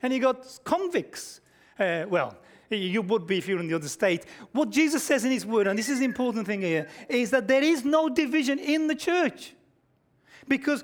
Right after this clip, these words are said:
there's neither Jew nor Greek, slave nor free, male nor female, for you are all, as far as Jesus is concerned,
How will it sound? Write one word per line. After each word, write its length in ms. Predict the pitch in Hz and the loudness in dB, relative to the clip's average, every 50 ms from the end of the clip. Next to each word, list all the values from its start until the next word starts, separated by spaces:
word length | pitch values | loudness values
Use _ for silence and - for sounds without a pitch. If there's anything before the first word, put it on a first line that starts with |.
| - - - | -8 -2 0
there's 180 | 262 269 208 | 0 0 2
neither 240 | 202 226 226 208 185 | 2 0 2 0 0
Jew 400 | 160 147 160 208 269 285 311 320 | -2 -2 0 2 4 4 4 4
nor 260 | 320 294 262 240 208 | 4 4 4 4 2
Greek, 460 | 165 165 202 233 269 311 359 381 381 - | 0 -2 0 2 4 4 4 2 2 -4
slave 560 | - - - - - 269 277 285 294 294 277 | -8 -8 -6 0 2 4 6 6 4 4 2
nor 200 | 254 240 226 220 | 2 2 0 0
free, 440 | 226 - 285 277 302 330 349 349 339 - - - | 0 -2 0 2 4 4 2 2 0 -4 -8 -4
male 400 | 247 220 240 294 285 285 277 269 | -2 2 4 4 4 4 4 4
nor 220 | 240 240 233 226 | 2 2 2 0
female, 540 | 226 - - 285 277 294 294 311 311 311 294 - - - | 0 0 2 2 2 4 4 4 2 2 0 -4 -10 -16
for 280 | - - - 294 294 277 | -12 -2 0 2 2 2
you 300 | 233 254 294 294 294 294 | 2 2 2 2 4 6
are 160 | 285 277 277 | 4 4 4
all, 840 | 349 294 302 311 330 302 254 247 262 277 302 320 330 349 349 320 - - - - - - - - - | 2 0 0 2 4 6 6 6 6 6 6 4 4 2 0 -2 -4 -10 -20 -20 -20 -20 -20 -8 -6
as 180 | - 240 233 - | -6 -6 -6 -8
far 360 | - - - 285 285 294 302 | -18 -2 6 8 8 8 8
as 140 | 285 220 214 | 4 0 -2
Jesus 480 | - - 294 294 294 285 247 277 208 | -2 2 4 4 4 4 2 0 0
is 140 | 233 240 196 | -2 -4 -2
concerned, 580 | - - 233 - - - 240 247 254 262 262 | -2 -4 -4 -2 0 2 2 4 4 2 0